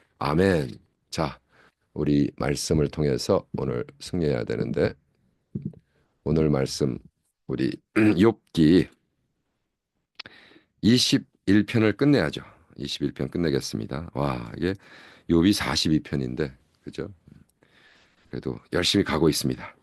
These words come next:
자, 마태복음은 끝나서 얼마나 행복한지 몰라요. 이제 마태복음 제가 주소 끝냈고, 어, 근데 막 마지막 판에 막 삼백 장 넘어가서, 어, 그냥 좀 줄였어요.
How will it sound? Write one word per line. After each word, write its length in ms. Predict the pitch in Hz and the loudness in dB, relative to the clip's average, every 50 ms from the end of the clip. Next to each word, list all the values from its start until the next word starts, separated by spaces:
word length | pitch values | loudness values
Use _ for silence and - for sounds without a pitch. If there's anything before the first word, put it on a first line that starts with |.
| _ _ _ - - - - _ _ _ _ _ _ _ _ _ | _ _ _ -20 -20 -20 -20 _ _ _ _ _ _ _ _ _
자, 120 | - - - | -14 -10 -6
마태복음은 680 | - - 87 90 - - 139 127 120 120 113 113 110 95 | -2 -2 -2 0 2 2 2 4 4 4 4 4 2 2
끝나서 380 | - 139 127 113 98 98 90 | 2 2 2 2 4 4 4
얼마나 300 | 78 78 80 82 82 80 80 | 4 4 2 2 0 0 0
행복한지 520 | 92 95 90 78 78 - 73 67 65 - | -2 -2 -2 -2 -4 -4 -6 -8 -8 -8
몰라요. 240 | 62 58 57 55 55 - - 57 | -10 -10 -10 -10 -12 -14 -14 -14
이제 120 | 58 - | -12 -10
마태복음 640 | 58 60 64 - - - 73 65 69 69 67 64 - - | -8 -8 -8 -6 -6 -6 -4 -4 -4 -4 -4 -6 -8 -8
제가 260 | 67 64 64 60 - _ _ _ _ _ _ _ _ _ _ | -8 -8 -6 -8 -10 _ _ _ _ _ _ _ _ _ _
주소 240 | - - - 78 73 | -16 -10 -8 -8 -8
끝냈고, 560 | - - 95 101 85 71 - - 69 62 - _ _ _ _ _ _ _ _ _ _ _ _ _ _ - | -6 -2 -2 -2 -2 -2 -4 -8 -8 -8 -10 _ _ _ _ _ _ _ _ _ _ _ _ _ _ -16
어, 240 | - 58 57 57 55 - | -14 -14 -14 -14 -16 -12
근데 360 | 67 73 73 80 78 71 57 - - _ - | -10 -6 -2 -2 -2 -2 -2 -6 -12 _ -6
막 240 | 69 73 71 - _ - - _ _ _ _ _ _ _ _ _ _ | -4 -4 -4 -6 _ -18 -20 _ _ _ _ _ _ _ _ _ _
마지막 440 | - - - - - 90 90 87 82 - | -12 -8 -6 -4 -2 0 0 0 -2 -4
판에 240 | - 80 78 80 | -4 -4 -2 -2
막 220 | 80 76 71 71 - | -2 -2 -4 -4 -8
삼백 520 | - - - 120 120 110 107 98 _ _ - | -10 -8 -4 -4 -2 -2 -2 -4 _ _ -6
장 220 | - 90 82 78 | -4 -4 -2 -2
넘어가서, 500 | 69 67 71 71 65 64 64 62 67 69 | -2 0 0 0 0 -2 -4 -6 -8 -6
어, 280 | 52 65 82 85 80 73 | -4 -2 0 0 0 -2
그냥 220 | 71 71 67 64 64 | -4 -6 -8 -10 -10
좀 160 | - 67 67 | -10 -10 -10
줄였어요. 480 | - - 73 76 67 - - - - | -6 -2 -2 -2 -2 -4 -8 -14 -14